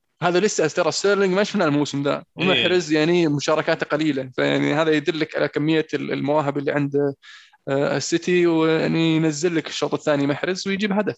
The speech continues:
Speaker 1: عادي.
Speaker 2: إيه، أنا كنت بقول إنه جايين من ورا كذا ماشيين على هداوة وقاعدين يفوزون وهم ساكتين، آه،
Speaker 1: إيه،
Speaker 2: لين ما
Speaker 1: أصبر
Speaker 2: وصلوا.
Speaker 1: يجي، يجي ديسمبر كذا، ديسمبر جاني وفترة الزحمة ذي تبدأ تشوف ستيرلينج ومحرز يتفلتون.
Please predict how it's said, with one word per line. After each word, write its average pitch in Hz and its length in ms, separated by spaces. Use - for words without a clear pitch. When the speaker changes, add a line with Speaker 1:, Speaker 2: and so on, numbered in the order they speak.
Speaker 1:
عادي. - 240
Speaker 2:
إيه، 131 420
أنا 135 100
كنت 135 200
بقول 131 340
إنه 123 140
جايين 131 420
من 131 100
ورا 135 180
كذا 123 220
ماشيين 123 380
على 113 160
هداوة 135 500
وقاعدين 120 300
يفوزون 123 480
وهم 113 180
ساكتين، 143 800
آه، - 160
Speaker 1:
إيه، 285 160
Speaker 2:
لين 127 320
ما 240 140
Speaker 1:
أصبر - 200
Speaker 2:
وصلوا. 233 140
Speaker 1:
يجي، 190 240
يجي 196 300
ديسمبر 180 680
كذا، 170 380
ديسمبر 156 560
جاني 160 280
وفترة 165 440
الزحمة 147 480
ذي 170 260
تبدأ 151 300
تشوف 147 280
ستيرلينج 143 460
ومحرز 139 380
يتفلتون. 135 560